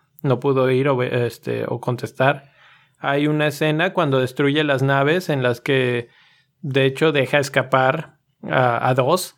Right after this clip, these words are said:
y, y ellos dicen, "Luego regresamos por el arma, por ella", que ella es el arma. Entonces, pues no sabemos. En la, en, al final de la película lo que pasa es que ella, eh, se va con los Skrulls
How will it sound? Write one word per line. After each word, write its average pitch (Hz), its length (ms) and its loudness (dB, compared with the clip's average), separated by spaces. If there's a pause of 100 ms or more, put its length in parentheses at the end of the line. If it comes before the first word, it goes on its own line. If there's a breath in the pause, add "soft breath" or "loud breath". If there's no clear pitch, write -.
(520 soft breath)
y, 123 920 0 (460)
y 143 360 4
ellos 139 280 2
dicen, 139 320 2
"Luego 143 220 4
regresamos 131 580 0
por 127 300 0
el 117 140 -2
arma, 143 560 0
por 120 160 2
ella", 135 400 0
que 135 100 0
ella 120 240 0
es - 140 -8
el 123 120 -2
arma. 131 300 2 (480 loud breath)
Entonces, 135 600 2 (140)
pues 147 140 2
no 139 140 4
sabemos. 165 460 2
En 135 160 2
la, 143 100 -2
en, 139 260 -4 (140)
al 139 160 2
final 151 300 2
de 160 80 4
la 139 160 2
película 147 460 2
lo 139 180 0
que 131 100 -4
pasa 135 340 2
es 143 120 -2
que 131 220 0
ella, 139 440 2 (480 soft breath)
eh, 113 460 -2
se 139 240 0
va 135 360 2
con 151 140 0
los 127 140 0
Skrulls 139 600 0